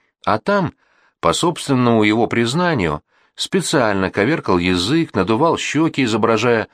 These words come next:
сурового и не слишком довольного вторжением чужеземцев туземца. Ему наливали, причём охотно, кружку мира, бляха от ремня, с ним фотографировались,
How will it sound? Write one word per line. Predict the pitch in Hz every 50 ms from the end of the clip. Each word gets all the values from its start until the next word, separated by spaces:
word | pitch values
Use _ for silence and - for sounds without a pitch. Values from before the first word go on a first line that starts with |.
| _ _ _
сурового | - - - 127 123 131 151 165 165 147 117 92 82 82 78 - _ _ _ _ _
и | - 143
не | 165 170 151
слишком | - - 151 151 - - 139 113 98
довольного | 120 127 127 127 131 120 110 113 110 101
вторжением | - - 117 110 110 95 110 117 110 104 104 98 90
чужеземцев | - - - 107 95 101 101 95 120 135 123 110 - 127 113 - - _ _ _ -
туземца. | - 143 117 101 92 82 73 71 71 - - 67 - - _ _ _ _ _ _ _
Ему | - 87 135 175 214
наливали, | 220 220 214 208 202 165 135 123 120 120 113 107 107 107 _ _
причём | - - - - 98 101 123
охотно, | 135 131 - - 85 78 - - 73 73 78 - _ _ _ _ _ _ _ _
кружку | - - 175 214 208 - - - -
мира, | 123 110 110 113 107 101 95 87 - _
бляха | - 87 101 113 104 87 - - 92
от | 87 -
ремня, | 104 98 95 95 95 92 90 _ _ _ _ _ _ _ _
с | - - -
ним | 151 208 214
фотографировались, | - 202 170 180 160 147 135 113 - - - 120 139 135 131 120 117 110 107 - -